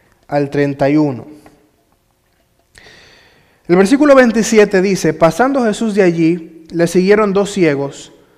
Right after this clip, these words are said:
dando voces y diciendo, 'Ten misericordia de nosotros, hijo de David.'"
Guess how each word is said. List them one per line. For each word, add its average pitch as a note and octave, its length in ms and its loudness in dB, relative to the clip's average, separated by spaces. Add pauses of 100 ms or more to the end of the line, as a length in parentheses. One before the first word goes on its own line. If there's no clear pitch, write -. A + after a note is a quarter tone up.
(280)
dando G3+ 380 2
voces G3 420 0
y E3+ 120 -4
diciendo, D#3 600 -4 (760)
'Ten A#3 200 2
misericordia A3 640 2
de G3+ 100 4
nosotros, F#3 640 0
hijo F#3+ 180 0
de E3+ 100 2
David.'" C#3+ 340 2